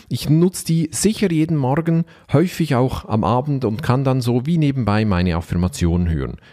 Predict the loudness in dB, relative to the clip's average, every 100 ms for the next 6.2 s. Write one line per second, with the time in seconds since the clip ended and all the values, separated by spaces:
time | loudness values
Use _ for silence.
0 | _ 2 2 2 -2 -4 -4 -2 0 0
1 | -2 -2 -2 -2 -4 -6 -10 -10 -4 0
2 | 2 2 2 0 0 0 0 2 2 0
3 | -6 -20 -2 0 2 0 0 0 -2 -2
4 | -2 2 0 0 0 2 2 2 0 -2
5 | -2 -2 -2 -2 0 -2 0 -4 0 2
6 | 4 2